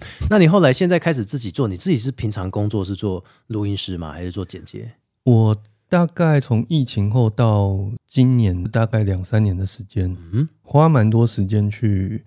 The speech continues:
Speaker 2: 现场录音、收音，然后带回来剪。
Speaker 1: 哦，现场收音跟录音，所以你会带着机器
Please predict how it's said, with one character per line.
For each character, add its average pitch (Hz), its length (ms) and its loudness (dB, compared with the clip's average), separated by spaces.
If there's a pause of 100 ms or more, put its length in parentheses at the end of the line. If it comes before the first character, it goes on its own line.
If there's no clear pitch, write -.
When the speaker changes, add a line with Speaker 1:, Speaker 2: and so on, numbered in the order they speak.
(240)
Speaker 2:
现 131 240 2
场 95 220 -2
录 101 240 0
音、 95 320 -4
收 95 320 -2
音， 95 260 -4
然 92 200 -6
后 95 460 -4 (260)
带 107 160 4
回 95 140 -2
来 87 140 -6
剪。 - 280 -12 (260)
Speaker 1:
哦， 156 640 -4
现 233 300 2
场 95 200 -2
收 170 260 2
音 185 100 2
跟 185 180 2
录 175 140 6
音， 180 60 4
所 220 160 4
以 185 40 6
你 123 100 4
会 170 100 4
带 175 200 2
着 131 100 4
机 147 220 2
器 139 300 -2